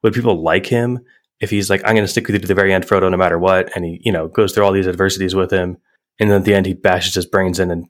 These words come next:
throws the ring in the fire 'cause Frodo wouldn't do it? Like, yes, he's the utilitarian hero, but he's not the same kind of hero that he was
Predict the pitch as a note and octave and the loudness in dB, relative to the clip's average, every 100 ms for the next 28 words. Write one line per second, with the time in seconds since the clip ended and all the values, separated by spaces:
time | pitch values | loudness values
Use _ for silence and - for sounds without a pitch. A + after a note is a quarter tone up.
0 | _ G#2 F#2+ F#2+ F#2 F2+ F2+ G2+ F#2 F#2 | _ 0 0 0 0 -2 0 0 0 -2
1 | F#2 G#2+ F#2 F2+ E2+ E2 F#2+ E2+ E2+ - | -2 0 0 0 -4 -2 0 0 -4 -8
2 | _ _ _ G2 F#2 A2 A#2 F#2+ A2 G2+ | _ _ _ -4 0 2 2 2 -2 0
3 | G#2 G2 G#2 A2 G#2 F2+ F2 E2 D#2+ E2+ | 0 2 0 2 0 -2 -4 -4 -6 -10
4 | _ _ F#2+ E2+ - _ _ _ _ G#2+ | _ _ -2 -2 -4 _ _ _ _ 0
5 | G#2+ G2+ G#2+ F#2 A#2 G#2 F2+ F#2 F2 E2+ | 0 0 -2 0 0 0 0 0 2 0
6 | E2 F2+ F2 D#2 D#2+ - | -2 -2 -2 -4 -8 -12